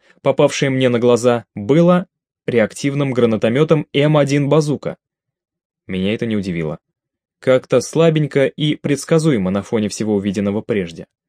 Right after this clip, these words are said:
Калибр базуки в этом мире сходу сделали семьдесят шесть миллиметров. При перезарядке гранатомета не надо проводить отнимающих жизненно важные секунды манипуляции с проводами.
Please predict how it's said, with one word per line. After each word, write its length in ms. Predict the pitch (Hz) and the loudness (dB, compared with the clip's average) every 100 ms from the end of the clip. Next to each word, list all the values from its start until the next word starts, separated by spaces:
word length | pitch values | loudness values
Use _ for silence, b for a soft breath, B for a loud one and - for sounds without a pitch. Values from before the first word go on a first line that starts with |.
| _ _ _ _ _ _ _ | _ _ _ _ _ _ _
Калибр 380 | - 139 185 185 | 0 4 6 6
базуки 360 | 170 165 175 165 | 6 6 4 4
в 100 | 156 | 4
этом 200 | 160 156 | 4 4
мире 320 | 151 160 160 | 4 4 4
сходу 460 | - - 175 160 147 | 0 0 2 4 2
сделали 420 | 131 156 151 147 | 4 4 4 0
семьдесят 500 | - 151 147 - 143 | 0 -2 -2 -4 -6
шесть 260 | - 143 | -2 -2
миллиметров. 560 | 139 139 151 151 - - _ _ _ _ _ | -2 0 0 -2 -4 -10 _ _ _ _ _
При 220 | - 101 98 | -4 -2 -2
перезарядке 600 | 101 101 107 110 123 120 | 0 0 2 0 0 -2
гранатомета 720 | 107 107 107 113 139 156 151 _ _ - | -2 -2 -2 -2 0 0 -2 _ _ -4
не 100 | 147 | 2
надо 220 | 165 135 | 2 2
проводить 540 | - 107 107 107 - - | 0 2 2 0 -4 -6
отнимающих 800 | 113 104 110 107 104 - 107 - | -6 -4 -2 0 0 -2 -6 -8
жизненно 440 | - 113 110 107 | -6 -4 -2 -2
важные 300 | 104 104 104 | 0 -2 -2
секунды 500 | 98 110 - 104 101 | -6 -6 -6 -4 -4
манипуляции 600 | 90 104 98 101 131 - 135 | -4 -4 -4 -2 -2 -2 -6
с 80 | |
проводами. 540 | - 135 147 127 85 | -2 -2 0 0 -2